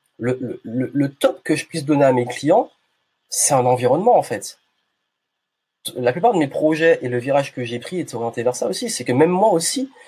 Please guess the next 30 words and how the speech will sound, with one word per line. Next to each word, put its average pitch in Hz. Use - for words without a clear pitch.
j'avais 120
envie 120
d'avoir 117
cet -
environnement, 135
de 107
m'entourer, 143
d'a-, 110
d'a-, 107
de 120
changer 127
de 127
structure, 151
de 127
modèle 180
économique. 170
Et, 139
et 135
je 135
parle 160
même 196
dans 123
la 123
gestion 156
de 175
mon 156
business, 143
d'arrêter 120
d'être 139
seul. 156